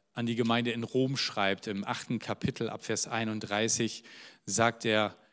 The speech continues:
was kann man dazu noch sagen? Wenn Gott für uns ist,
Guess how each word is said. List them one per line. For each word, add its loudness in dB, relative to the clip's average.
was 2
kann 0
man 2
dazu 4
noch 4
sagen? 2
Wenn 2
Gott 4
für 6
uns 2
ist, 2